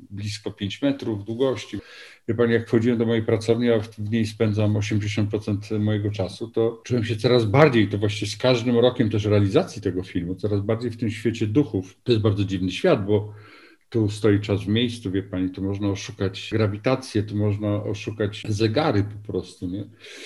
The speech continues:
A z drugiej strony miałem poczucie, że to mnie właśnie, y, właśnie ten świat, w którym się dobrze czuję, że on mnie odrywa od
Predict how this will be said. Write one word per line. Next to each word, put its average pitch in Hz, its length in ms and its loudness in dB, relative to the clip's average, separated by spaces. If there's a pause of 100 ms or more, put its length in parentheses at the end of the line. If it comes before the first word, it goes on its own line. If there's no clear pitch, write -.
(200)
A 117 100 8
z 107 60 6
drugiej 180 240 8
strony 202 240 4
miałem 190 160 8
poczucie, 175 420 4
że 151 80 2
to 180 80 4
mnie 165 160 4
właśnie, 156 320 6
y, 151 320 8
właśnie 147 260 4
ten 135 200 4
świat, 147 280 4
w - 40 -12
którym 135 180 4
się 123 120 0
dobrze 110 280 4
czuję, 120 640 2
że 135 260 2
on 143 120 2
mnie 165 180 0
odrywa 143 500 2
od 131 280 -2